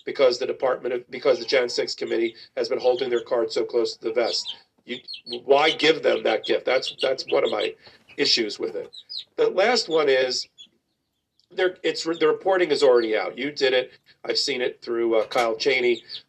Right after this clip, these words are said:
that it looks like they're gonna make at least three criminal referrals related to Donald Trump himself.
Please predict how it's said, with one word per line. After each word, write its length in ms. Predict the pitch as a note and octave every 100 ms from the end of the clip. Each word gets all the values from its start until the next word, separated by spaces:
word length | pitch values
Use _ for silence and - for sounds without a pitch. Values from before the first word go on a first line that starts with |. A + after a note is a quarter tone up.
| -
that 180 | B2 A#2+
it 80 |
looks 240 | C3 D#3+ E3
like 160 | B2+
they're 120 | - B2
gonna 180 | A#2+
make 280 | B2 A#2+ -
at 140 | B2+ A2+
least 580 | C3+ F3 F3 C3 - - - - - - -
three 440 | D3+ D#3 D3+ D3+ -
criminal 380 | - C#3+ C#3 C3
referrals 640 | B2 - C3+ B2 A#2+ A#2+
related 380 | A2+ A#2+ A#2+ -
to 240 | - A#2 A2 _ _ -
Donald 340 | C3 C3 B2
Trump 240 | - B2 A2
himself. 480 | A2 - G#2+ F2